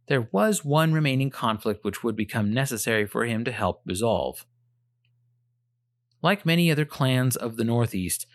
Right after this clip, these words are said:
the Nambu clan had, since the early Muromachi period, suffered its share of disputed successions, splintering, and general disunity.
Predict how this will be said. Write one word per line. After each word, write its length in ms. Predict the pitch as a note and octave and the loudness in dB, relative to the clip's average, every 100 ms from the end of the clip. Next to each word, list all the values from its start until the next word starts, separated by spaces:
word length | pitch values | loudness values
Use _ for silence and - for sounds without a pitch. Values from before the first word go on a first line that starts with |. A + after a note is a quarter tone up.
| _ | _
the 80 | - | 0
Nambu 440 | B2 E3 F#3+ C#3+ A#2 | 4 4 4 2 0
clan 340 | - G#2+ G2 | 0 0 -2
had, 420 | F#2+ C3+ A#2 G2+ | -2 0 0 -2
since 300 | - - B2+ | -4 0 0
the 180 | - B2 | 0 0
early 260 | - A#2 G#2+ | 0 0 0
Muromachi 600 | A2 G#2 F#2+ G2 - F#2+ | 0 0 0 0 -2 -6
period, 400 | - D3+ C#3+ C#3+ _ _ _ | 0 4 4 0 _ _ _
suffered 420 | - - G#3+ G3 | -6 0 0 2
its 140 | E3+ D#3 | 0 0
share 320 | - B2+ A2+ | 0 2 2
of 320 | G2 G#2 G2 | 2 0 0
disputed 500 | - G#2 - A2+ G#2 | -2 -4 0 0 0
successions, 680 | - - - D#3+ - C3+ B2 - _ | -4 -4 -2 0 0 0 -2 -4 _
splintering, 800 | - - E3+ D3+ C#3 C3 B2 A2+ | -10 -2 0 2 2 0 0 -2
and 220 | G#2+ G#2 | -4 -4
general 360 | - C3 A2+ G2+ | 0 0 2 0
disunity. 800 | G2 G2 - A2+ F2 - - - | -2 -4 -2 -2 -2 -4 -10 -14